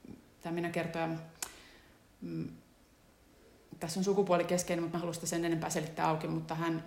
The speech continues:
ei siis ole mies kuitenkaan, ja ukki on, että sillä tavalla niinku he on vähän eri lokeroissa, vaikka heillä on paljon samaa, ja sitten tää minä ehkä jollain tavalla löytää itsestään konservatiivin, vaikka hän ehkä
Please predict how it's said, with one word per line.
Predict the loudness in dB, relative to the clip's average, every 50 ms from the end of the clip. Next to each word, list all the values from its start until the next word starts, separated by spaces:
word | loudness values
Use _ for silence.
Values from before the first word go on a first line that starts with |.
| -10 -8
ei | -6 -4 -4
siis | -2 -4 -4 -4
ole | -2 -2 -2
mies | -2 -2 -4 -4 -4 -6 -6
kuitenkaan, | -4 -4 -4 -2 -2 -4 -4 -2 -2 -2 -2 -4 -4 -8 -16 -20 -20 -20 -20 -20 -20 -18 -16
ja | -12 -12
ukki | -12 -12 -10 -8 -6
on, | -4 -4 -4 -4 -6 -8 -8
että | -8 -8
sillä | -6 -6 -4
tavalla | -6 -4 -6 -4 -4 -4 -6
niinku | -6 -8 -6 -6 -6
he | -6 -4 -6
on | -6 -4
vähän | -4 -4 -2 0
eri | 0 0
lokeroissa, | 2 0 0 0 -2 -2 -2 -2 -4 -4 -6 -6 -8 -8 -10 -18 -20 -20 -20 -18 -10 -10
vaikka | -10 -8 -6 -6
heillä | -4 -4 -4
on | -4 -2
paljon | -2 -2 -2 -2
samaa, | -2 -2 -2 0 0 0 0 -2 -4 -8 -12 -18 -20 -20 -20 -20 -20 -20 -20 -20 -12 -8
ja | -6 -6
sitten | -6 -6 -8 -6 -4 -4 -4 -4 -6 -12 -18 -20 -20 -20 -20 -20 -20 -20 -20 -20 -20 -20 -10
tää | -8 -4 -2
minä | 0 0 0 0 0
ehkä | -2 -2 -4 -2
jollain | 0 0 2 2 0
tavalla | -2 -2 -2 0 0 0 0
löytää | 0 -2 -2 -2 -4
itsestään | -4 -4 -6 -6 -4 -2 -2 -2
konservatiivin, | 0 -2 0 -2 -2 -2 -4 -4 -4 -4 -4 -4 -4
vaikka | -4 -6 -6 -8 -4
hän | -4 -4 -4
ehkä | -4 -6 -6 -6 -6 -6